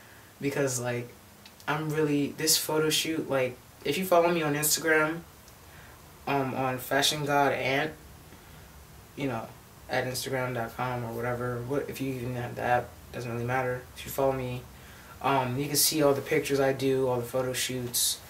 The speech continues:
that I do, show off my fashion and, like, the clothes I make. Now, for this next project, I can't really go into it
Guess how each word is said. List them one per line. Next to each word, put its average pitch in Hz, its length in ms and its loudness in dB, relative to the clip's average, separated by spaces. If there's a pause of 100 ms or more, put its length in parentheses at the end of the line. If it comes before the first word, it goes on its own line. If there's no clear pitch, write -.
(180)
that 120 100 -6
I 117 100 2
do, 120 460 -2
show 131 220 2
off 127 160 2
my 123 160 -2
fashion 120 880 -2 (760)
and, 127 320 -2
like, 110 300 -6
the - 80 -12
clothes 131 380 0
I 123 140 4
make. 120 580 -4 (1200)
Now, 135 120 2
for 135 140 -2
this 151 180 4
next 135 440 0
project, 147 500 2
I 127 40 -6
can't 151 300 -4
really 143 140 0
go 139 220 4
into 147 280 4
it 156 240 6